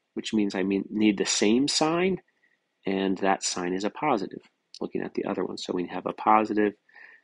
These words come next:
times a positive, and I'm gonna try seven and eight. I can mentally do this part, but I'm gonna write it for you. This is a seven x, so I have to check the inner and the outer. And eight x,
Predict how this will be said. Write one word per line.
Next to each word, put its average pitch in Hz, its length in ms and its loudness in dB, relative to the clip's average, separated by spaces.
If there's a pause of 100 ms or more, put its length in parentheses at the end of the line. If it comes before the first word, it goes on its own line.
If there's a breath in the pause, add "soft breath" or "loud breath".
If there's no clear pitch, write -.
(200 soft breath)
times 101 320 0
a 98 60 2
positive, 101 640 4
and 92 80 -2
I'm 95 80 -2
gonna 92 120 0
try 90 280 -4
seven 92 420 -2
and 85 160 -4 (100)
eight. 120 300 8 (1300)
I 104 80 4
can 98 260 2
mentally 139 480 8
do 117 220 6
this 104 240 0
part, 107 320 2
but 98 100 -2
I'm 95 80 -2
gonna 92 160 -2
write 98 220 0
it - 160 -6
for 104 180 -4
you. 104 220 -2
This 95 240 -8
is 98 160 -8
a - 100 -16
seven 101 480 -6
x, - 400 -6
so - 140 -4
I - 20 4
have 104 60 0
to - 100 0
check - 300 -4
the - 160 -4
inner 113 240 0
and 92 240 -6
the - 100 -10
outer. 151 420 -2 (1300)
And 98 240 -10
eight 156 180 8
x, - 540 2